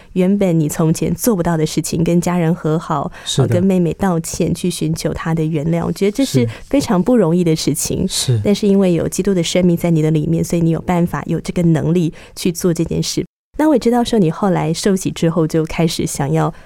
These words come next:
Speaker 1: 呃，为神啊大发热心哦，你就去宣教了耶。
Speaker 2: 嗯。
Speaker 1: 因为很多人觉得说，啊，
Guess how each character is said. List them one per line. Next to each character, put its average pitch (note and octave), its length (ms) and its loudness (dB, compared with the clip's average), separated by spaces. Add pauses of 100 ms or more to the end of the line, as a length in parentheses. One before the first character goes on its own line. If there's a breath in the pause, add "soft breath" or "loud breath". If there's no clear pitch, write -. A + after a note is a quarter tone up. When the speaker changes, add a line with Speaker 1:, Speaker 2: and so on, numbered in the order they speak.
Speaker 1:
呃， D3 160 -6
为 F3 240 0
神 C#3+ 340 -2
啊 E3+ 180 -6
大 E3+ 220 -2
发 D#3+ 280 -2
热 E3+ 200 2
心 - 240 -2
哦， E3 80 0
你 E3 80 0
就 C4+ 140 0
去 D4+ 160 2
宣 C4 340 0
教 C#4 240 0
了 E3 140 0
耶。 C#3+ 280 -2 (120)
Speaker 2:
嗯。 B2+ 280 4
Speaker 1:
因 D4 80 0
为 F#4 120 4
很 C#4 120 2
多 C#4+ 80 4
人 D#4+ 140 2
觉 C4+ 100 2
得 B3+ 60 4
说， C#4+ 140 0
啊， - 120 -2